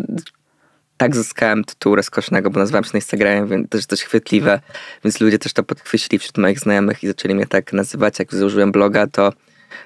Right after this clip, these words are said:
ta łatka rozkosznego całkowicie się do mnie, e, już przykleiła.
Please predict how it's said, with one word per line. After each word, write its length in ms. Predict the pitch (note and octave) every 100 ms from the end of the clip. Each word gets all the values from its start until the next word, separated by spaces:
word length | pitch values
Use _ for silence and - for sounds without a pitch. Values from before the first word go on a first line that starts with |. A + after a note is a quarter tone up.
| _
ta 120 | G#2
łatka 640 | G#2 G2+ - - G2+ G2+ G2+
rozkosznego 540 | G2+ - - G2 G2+
całkowicie 460 | - F#2+ - - C#3+
się 120 | G2
do 140 | F#2+
mnie, 400 | G2 G2+ G2+ G#2 -
e, 440 | G2+ G2+ G2+ G2+ G2+
już 180 | G2+
przykleiła. 720 | - - - G2+ G2+ G#2 A#2+